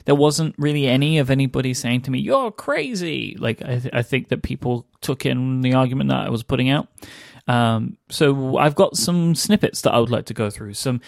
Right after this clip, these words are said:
interesting tidbits and some stuff that I hadn't considered because I didn't really know about. So I think we'll start off, though, uh, with, as is the, something that happens quite frequently on Upgrade. We record something, we have a really good conversation,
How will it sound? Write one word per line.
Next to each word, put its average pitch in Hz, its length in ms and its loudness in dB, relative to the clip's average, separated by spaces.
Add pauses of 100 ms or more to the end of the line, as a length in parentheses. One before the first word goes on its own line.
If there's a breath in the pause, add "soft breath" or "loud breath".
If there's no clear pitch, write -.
(220 loud breath)
interesting 170 580 0
tidbits 180 600 2
and 143 100 0
some 147 140 0
stuff 151 320 0
that 127 160 0
I 127 80 4
hadn't 139 320 0
considered 127 460 2
because 113 260 -4
I 107 40 -2
didn't 113 260 -4
really 110 320 -4 (100)
know 131 220 4
about. 107 260 -4 (140)
So 127 260 4 (880)
I 160 60 2
think 202 160 2
we'll 185 80 4
start 160 340 4
off, 139 220 4
though, 110 300 -4 (420 loud breath)
uh, 113 180 2
with, 127 240 -2
as 202 280 2
is 180 260 2
the, 131 720 0
something 143 340 -2
that 131 120 2
happens 139 240 0
quite 127 200 0
frequently 127 380 -2
on 117 140 0
Upgrade. 110 400 -2
We 120 260 0
record 117 360 -2
something, 113 260 0
we 113 80 4
have 113 120 0
a - 20 -2
really 110 120 0
good 107 140 -6
conversation, 113 580 -4